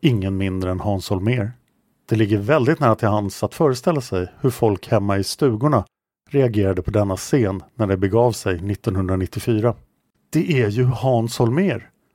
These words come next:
Möjligtvis en ganska överraskande cameo. Bert förklarar sig förtvivlat för polisen. "Det är jag,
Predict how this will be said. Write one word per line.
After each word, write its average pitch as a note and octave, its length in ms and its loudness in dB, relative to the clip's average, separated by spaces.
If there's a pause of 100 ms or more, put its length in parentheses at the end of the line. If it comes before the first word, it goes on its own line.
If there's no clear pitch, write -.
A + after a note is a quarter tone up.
(220)
Möjligtvis C3 720 -2
en A#2 140 -2
ganska B2+ 320 0
överraskande A#2 720 0
cameo. A2 480 -2 (520)
Bert - 640 -4 (100)
förklarar G2+ 680 2
sig F#2+ 200 -2
förtvivlat G#2+ 640 0
för G2 140 -2
polisen. A2 560 0 (520)
"Det A3 100 2
är G#3 240 4
jag, G#3 240 2